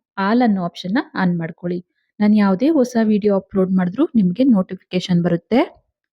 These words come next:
ನೋಡ್ಬೋದು, ಈ ರೀತಿಯಾಗಿ ಎರಡು ಗ್ಲಾಸ್‌ಗೂ ಸಹ ಈ ಚಾಕ್ಲೇಟ್ ಸಿರಪ್ ಅನ್ನ ಈ ರೀತಿ ಡೆಕೋರೇಟ್ ಮಾಡಿದ್ದೇನೆ.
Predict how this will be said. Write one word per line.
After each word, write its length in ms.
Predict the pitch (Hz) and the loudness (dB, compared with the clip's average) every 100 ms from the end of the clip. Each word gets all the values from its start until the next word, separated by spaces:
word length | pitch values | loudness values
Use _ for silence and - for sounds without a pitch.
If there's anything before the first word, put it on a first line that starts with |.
| _ _ _ _ _ _ - | _ _ _ _ _ _ -2
ನೋಡ್ಬೋದು, 540 | 254 247 233 233 403 - | 0 0 0 0 -2 -2
ಈ 140 | 226 | 0
ರೀತಿಯಾಗಿ 840 | 208 208 185 175 175 466 - _ _ _ - | 0 0 -2 -2 0 -4 -4 _ _ _ -2
ಎರಡು 300 | 202 233 277 | 0 2 0
ಗ್ಲಾಸ್‌ಗೂ 440 | 202 180 - 180 | 0 -4 -4 -6
ಸಹ 240 | 185 254 262 247 - | -4 -2 0 -2 -4
ಈ 100 | 190 | -4
ಚಾಕ್ಲೇಟ್ 480 | 185 202 190 196 - | -2 -4 -2 -2 -4
ಸಿರಪ್ 340 | - 180 - | -4 -4 -4
ಅನ್ನ 140 | 175 220 370 | -2 0 2
ಈ 40 | 202 | 0
ರೀತಿ 360 | 180 277 370 160 | 0 -2 -2 -4
ಡೆಕೋರೇಟ್ 520 | 175 - 185 175 - | -4 0 0 0 0
ಮಾಡಿದ್ದೇನೆ. 640 | 175 170 175 180 285 - | 0 -2 0 0 0 -4